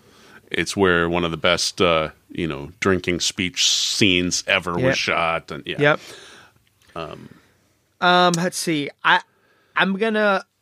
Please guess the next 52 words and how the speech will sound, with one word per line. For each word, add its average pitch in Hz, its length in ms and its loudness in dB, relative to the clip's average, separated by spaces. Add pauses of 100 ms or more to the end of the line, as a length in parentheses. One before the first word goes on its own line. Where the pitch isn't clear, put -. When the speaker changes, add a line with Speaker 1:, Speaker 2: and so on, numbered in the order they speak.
Speaker 2:
eliminate 175 600 0
your 151 220 0
Seaview, 185 500 0
Sean, 196 280 4
'cause - 180 -8
I 151 40 2
have 139 100 0
no 143 80 -4
idea 139 140 0
what 139 100 -2
the 131 60 -6
hell 139 180 0
it 143 60 4
Speaker 1:
Yeah. 147 100 6
Speaker 2:
is. - 240 -8 (320)
Speaker 1:
Yeah, 180 180 4
Speaker 2:
Is 117 80 4
that - 100 2
Speaker 1:
yeah. 160 100 6
Speaker 2:
okay? 160 100 -2
Speaker 1:
No, 104 200 0
that's, 117 240 2
Speaker 2:
Okay. 107 160 6
Speaker 1:
uh, - 100 -2
yeah. 92 220 0 (360)
No, 98 120 -2
I 104 100 4
didn't, 110 320 2
I 110 80 2
didn't 113 180 0
figure 101 220 -2
it 101 40 2
would 92 140 -2
make 95 160 0
it 92 80 0
up 92 120 0
Speaker 2:
Yep. 147 100 6
Speaker 1:
there, 87 100 0
but 92 200 -6
that 104 160 2
was, 92 260 -6
you 120 120 0
know, 80 140 -4 (100)
that 113 240 2
was 110 180 -6
the 101 120 -6
thing 101 260 -2
that 87 140 -8
popped 85 300 -4
into 90 140 -4
my 87 240 -4
head 78 340 -6